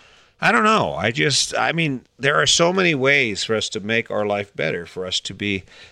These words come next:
excited about what we do. And granted, life does hand us some crap, right? It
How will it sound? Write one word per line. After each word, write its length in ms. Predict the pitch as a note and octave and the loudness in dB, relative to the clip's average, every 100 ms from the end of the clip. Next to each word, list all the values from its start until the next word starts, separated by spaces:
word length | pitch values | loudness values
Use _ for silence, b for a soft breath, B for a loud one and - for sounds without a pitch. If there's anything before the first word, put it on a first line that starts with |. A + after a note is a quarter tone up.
| - | -8
excited 480 | - - F2 F2+ G2 | 0 2 2 0 0
about 260 | F#2+ - | 0 -2
what 220 | D#2+ - | -6 -10
we 100 | F2 | -8
do. 300 | F2+ - G#2+ | -4 0 0
And 200 | F2+ F2 | 0 -4
granted, 380 | F#2 D3 G3 F3+ | -2 -2 -2 -2
life 220 | F3 G3+ | 0 0
does 220 | D#3+ G3 E3+ | 0 0 2
hand 220 | F3+ F3+ | 0 0
us 120 | C3 | -2
some 160 | G2 F#2 | -2 -4
crap, 480 | - G3 - - | -4 -4 -4 -8
right? 180 | D2 F#2 | -8 -6
It 160 | A#2 | -6